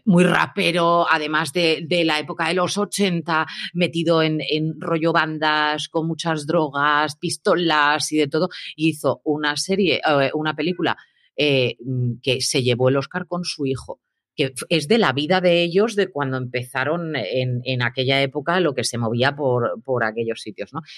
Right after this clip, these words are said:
Y entonces Graham Norton, para ponerle en evidencia a Hugh Laurie, le puso el <laughs> rap delante de Ice Cube. Y claro,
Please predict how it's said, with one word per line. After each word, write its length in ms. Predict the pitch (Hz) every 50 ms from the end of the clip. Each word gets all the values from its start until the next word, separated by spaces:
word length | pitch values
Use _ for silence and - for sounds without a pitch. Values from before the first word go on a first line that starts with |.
| - - -
Y 80 | - 127
entonces 300 | 120 123 123 135 135 127
Graham 360 | 127 127 127 - - 139 135
Norton, 300 | 135 131 135 - 143 135
para 180 | 135 123 117 113
ponerle 360 | 113 113 117 117 117 127 123
en 60 | 123
evidencia 680 | 123 120 120 120 120 123 123 - 127 120 117 113 113 107
a 160 | - - 113
Hugh 240 | 113 - - 127 120
Laurie, 260 | 120 123 123 127 127
le 120 | 123 113 104
puso 260 | - 123 120 - 151
el 80 | 143
<laughs> 280 | - - - - - -
rap 120 | - - - - - - _ _ _ _ _
delante 480 | - 139 147 139 131 131 143 143 160
de 100 | 131 131 123 123 139
Ice 180 | 156 165 156 - - - -
Cube. 420 | 233 254 247 - - 277 - - _ _ - - - - 226 -
Y 160 | 160 165 147
claro, 360 | - 151 139 143 147 139 123